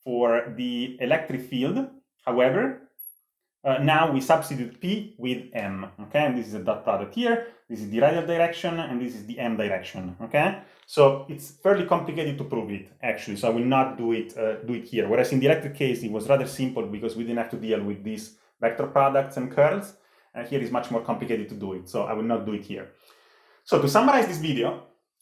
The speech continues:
magnetic dipole, not to get confused with the magnetic dipole moment. The magnetic dipole moment is for any structure you want,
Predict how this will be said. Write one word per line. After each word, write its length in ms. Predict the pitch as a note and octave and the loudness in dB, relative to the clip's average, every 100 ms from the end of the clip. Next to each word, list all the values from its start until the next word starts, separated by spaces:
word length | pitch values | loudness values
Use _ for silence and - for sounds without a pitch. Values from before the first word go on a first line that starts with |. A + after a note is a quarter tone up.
| - | -2
magnetic 380 | C#3+ C#3+ G3 E3+ | 0 2 2 2
dipole, 500 | D3+ C3+ C#3+ - - | 4 4 2 0 2
not 180 | G3+ A#3 | 4 4
to 80 | |
get 160 | G3 F#3+ | 2 2
confused 400 | F3 D3+ F#3 D3 | 0 -2 -2 -2
with 100 | C#3 | -2
the 60 | C3+ | 0
magnetic 400 | C#3+ D#3 D#3+ D3 | 2 2 0 2
dipole 400 | C#3+ C#3 D#3+ C#3 | 2 4 2 4
moment. 640 | D#3+ G3 C#3 A2 F#2+ - - | 6 8 8 4 -2 -10 -4
The 80 | |
magnetic 320 | C3+ D#3 A#3 G3+ | 0 2 2 0
dipole 240 | G3 G3 | 0 2
moment 260 | A#3 G#3+ C#3+ | 2 2 0
is 120 | C#3+ | -4
for 180 | D#3+ - | -6 0
any 180 | A#3 G#3+ | 2 2
structure 360 | - F#3+ - | 2 0 2
you 100 | D3+ | 0
want, 340 | C3 A2+ - | 2 0 -2